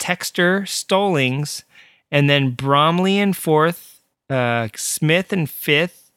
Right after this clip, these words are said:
and Colby Carlisle in sixth. Now, Colby Carlisle, if you remember at the Buffalo Chip,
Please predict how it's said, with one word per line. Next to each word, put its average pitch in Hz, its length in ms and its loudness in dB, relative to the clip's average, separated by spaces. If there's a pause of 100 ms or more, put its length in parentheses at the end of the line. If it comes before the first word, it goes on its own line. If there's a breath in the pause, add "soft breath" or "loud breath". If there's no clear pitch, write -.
and 131 240 -2
Colby 147 260 0
Carlisle 139 600 0
in 107 140 -2
sixth. - 720 -4 (440 loud breath)
Now, 143 180 0
Colby 180 260 -2
Carlisle, 165 640 -2
if 135 140 -8
you 151 280 0 (140)
remember 151 380 0
at 135 100 -2
the 139 60 -6
Buffalo 147 380 -2
Chip, 135 460 -2